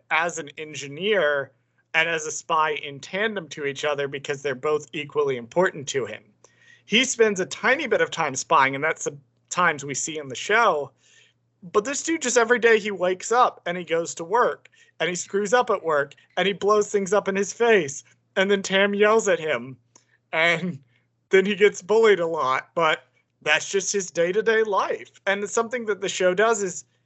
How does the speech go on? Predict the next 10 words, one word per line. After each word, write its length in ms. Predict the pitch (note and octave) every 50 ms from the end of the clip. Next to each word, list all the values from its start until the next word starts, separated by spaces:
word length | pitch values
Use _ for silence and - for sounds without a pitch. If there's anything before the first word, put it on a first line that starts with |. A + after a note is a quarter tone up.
| _ _ _ _ _ _ _ _ _ _ -
it 300 | G3+ G#3+ - F3+ C#3+ C#3
gives 280 | G3+ A3+ A#3 A3+ A#3
us 200 | B3 A3+ - -
enough 300 | A3+ A3 G3+ F#3+ F3+ -
time 440 | - - F3+ F3 F3+ F#3 F#3 F#3 F#3 - _ _ -
in 320 | F3+ E3+ D#3+ D#3+ D3 C#3+ - _ _
that 320 | - C3+ C3+ C#3+ F#3+ G#3+ - - -
world 540 | G#3 A3+ A#3 B3 C4 C#4 D4+ D#4 D4+ D4+ _ _ _ _ _ _ _ _
with 240 | F3+ G#3 B3 B3 -
him 380 | B3 B3+ C4+ D4 D#4+ E4+ E4+